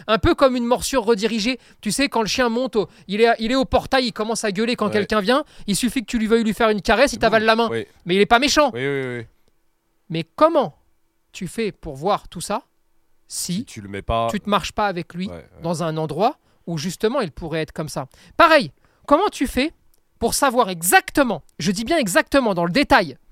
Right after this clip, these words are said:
Speaker 1: comment font les propriétaires ? Tenue de laisse, émotion, respiration, problématique de rythme de marche, et cetera, et cetera, si tu n'y vas pas.
Speaker 2: Ouais.
Speaker 1: Alors, mais vraiment, ça m'intéresse, c'est-à-dire que,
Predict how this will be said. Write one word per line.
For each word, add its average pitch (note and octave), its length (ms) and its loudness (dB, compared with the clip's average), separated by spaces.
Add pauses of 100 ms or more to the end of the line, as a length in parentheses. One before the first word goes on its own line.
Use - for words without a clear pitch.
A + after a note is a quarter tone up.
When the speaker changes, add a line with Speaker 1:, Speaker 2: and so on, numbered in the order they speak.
(460)
Speaker 1:
comment G4+ 280 4
font D#4+ 240 -6
les A#3 120 -2
propriétaires ? F3 680 -4 (1900)
Tenue D#3 280 -4
de A3+ 80 -10
laisse, F#3+ 460 -4 (140)
émotion, F#3+ 720 -2 (160)
respiration, F#3+ 880 -6 (420)
problématique F3+ 720 -2
de D#3+ 100 -4
rythme E3+ 340 -4
de A3 100 4
marche, G#3 400 0
et G3+ 100 -2
cetera, F3+ 380 -2
et E3+ 60 -6
cetera, F3+ 400 0 (760)
si - 140 -18
tu F#3 120 -4
n'y D4+ 80 2
vas D4 120 4
pas. - 160 -6 (420)
Speaker 2:
Ouais. F#2+ 140 -16 (800)
Speaker 1:
Alors, F#3+ 400 0
mais G3+ 180 4
vraiment, D#4+ 300 4
ça - 140 0
m'intéresse, F4 480 2
c'est-à-dire A3+ 380 2
que, G3+ 200 0